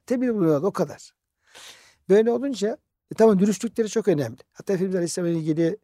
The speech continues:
diyor ki işte, e, Abdullah bin Selam,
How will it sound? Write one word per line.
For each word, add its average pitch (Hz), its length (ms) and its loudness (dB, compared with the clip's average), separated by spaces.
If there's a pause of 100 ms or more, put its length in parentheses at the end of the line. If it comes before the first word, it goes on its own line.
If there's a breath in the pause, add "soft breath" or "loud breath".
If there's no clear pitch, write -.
(440)
diyor 240 160 0
ki - 120 -8
işte, 143 180 -6
e, 143 500 -4 (140)
Abdullah 151 340 -2
bin 160 40 -4
Selam, 170 380 -4